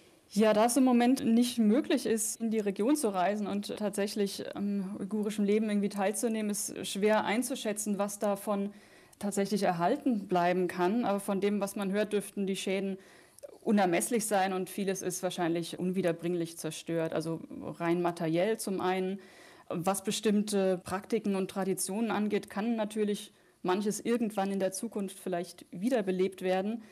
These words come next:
Aber ja, für die jetzt lebenden Menschen ist das natürlich ein schwacher Trost. Also wenn wir von Kultur sprechen, geht es ja nicht um was Abstraktes, was man irgendwie im Museum bewahren und dokumentieren kann, sondern es geht eben um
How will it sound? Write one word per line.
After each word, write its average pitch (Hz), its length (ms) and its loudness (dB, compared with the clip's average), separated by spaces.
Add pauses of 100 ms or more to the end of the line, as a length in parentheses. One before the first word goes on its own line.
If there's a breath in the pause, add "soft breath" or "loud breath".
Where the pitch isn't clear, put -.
(600 loud breath)
Aber 185 580 2 (100)
ja, 160 120 0
für - 140 -6
die 160 80 0
jetzt 180 240 0
lebenden 185 340 0
Menschen 185 300 -2
ist 170 140 -4
das 180 100 -8
natürlich 180 400 0
ein 180 220 -2
schwacher 185 480 -2
Trost. 190 460 -2
Also 175 300 0
wenn 175 140 0
wir 180 80 0
von 180 160 -6
Kultur 190 380 -2
sprechen, - 400 -2
geht 180 160 -2
es 180 120 -4
ja 175 120 0
nicht 185 140 -4
um 180 100 -2
was 175 220 -6 (600 soft breath)
Abstraktes, 208 720 0
was 202 160 0
man 202 120 0
irgendwie 202 280 0
im 202 80 2
Museum 208 420 0
bewahren 220 500 -4
und 214 120 -6
dokumentieren 220 640 -6
kann, 214 160 -6
sondern 190 200 -4
es 185 120 -6
geht 190 180 -2
eben 190 220 -2
um 185 200 -2